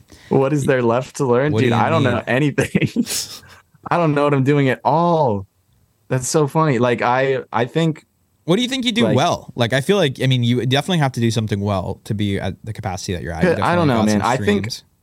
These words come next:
Speaker 1: what I always fall back on is, like, I love telling stories. And, like, I think writing wise, I, I,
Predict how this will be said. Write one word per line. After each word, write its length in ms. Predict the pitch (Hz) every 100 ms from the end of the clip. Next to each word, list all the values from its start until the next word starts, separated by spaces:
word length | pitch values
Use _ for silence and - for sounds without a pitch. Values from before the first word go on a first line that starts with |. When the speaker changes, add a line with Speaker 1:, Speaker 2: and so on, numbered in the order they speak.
| _ _ _ _ _
Speaker 1:
what 180 | - 139
I 220 | 135 151
always 300 | 165 151 151 -
fall 180 | 135
back 300 | 135 123 120
on 100 | 120
is, 100 | 110 104
like, 120 | 101
I 100 | 107
love 520 | 107 107 110 113 110
telling 380 | - 120 110 107
stories. 500 | - 107 104 90 98
And, 180 | 101 101
like, 280 | 101 98 - _ _ _ _ _ -
I 100 | 110
think 320 | - 143 131 120
writing 640 | 110 110 143 165 165 151
wise, 420 | 139 147 165 170
I, 340 | 151 120 113 110
I, 280 | 107 104